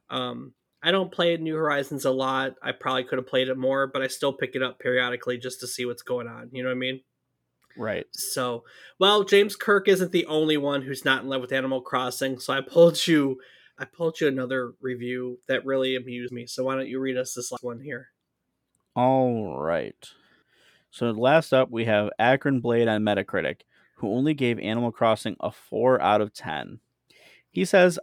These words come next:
Speaker 2: "I bought this game in the advice of a friend who just raved about how great the game was, and well, we usually like the same games. This, however, was not one of them. The game is basically like The Sims to a point,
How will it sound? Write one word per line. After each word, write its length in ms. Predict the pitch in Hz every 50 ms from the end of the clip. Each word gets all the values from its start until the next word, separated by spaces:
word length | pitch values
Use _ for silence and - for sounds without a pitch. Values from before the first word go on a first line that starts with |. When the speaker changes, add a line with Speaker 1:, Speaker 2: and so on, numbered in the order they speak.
| -
Speaker 2:
"I 80 | 123 127
bought 260 | 127 - 175 214 208
this 160 | - 208 180
game 260 | - - 147 147 147 143
in 80 | 139
the 140 | 131 123 120
advice 400 | 117 117 120 120 120 120 120 -
of 60 | 123
a 60 | 120
friend 340 | 113 - - 113 104 101 117
who 80 | 117 113
just 240 | 117 117 104 - -
raved 800 | 98 95 101 104 107 120 123 127 123 113 104 92 85 85 - 98
about 240 | 101 98 92 -
how 180 | - - 113 117
great 380 | 110 107 107 110 110 110 104 -
the 80 | 98
game 240 | 98 95 90 87 87
was, 340 | 78 71 73 80 110 - - -
and 160 | - 113 120
well, 340 | 120 127 135 139 135 139 - _ _ _ _ _ _ _ _
we 80 | - 127
usually 280 | 151 202 220 240 214 196
like 160 | 190 190 180
the 80 | -
same 260 | - - 175 170 165 160
games. 640 | 170 185 170 123 - - 98 - - - - - _ _ _ _ _ -
This, 360 | 123 127 160 214 - - -
however, 580 | - 180 175 175 175 175 170 175 175 175 165 _ _ _ _ _ _ _ _
was 240 | - 110 107 101 101
not 500 | 101 101 101 101 117 113 101 - - - -
one 200 | - 104 104 95
of 140 | 76 73 110
them. 300 | 101 71 - - 113 - _ _ _ _ _ _ _ -
The 60 | 135
game 300 | 127 127 160 180 214 226
is 120 | 233 202 156
basically 440 | - 127 123 131 - - 143 143 139
like 220 | 123 120 117 -
The 80 | 120 107
Sims 320 | - - 127 127 113 -
to 140 | - - 76
a 60 | 71
point, 320 | - - 92 73 69 -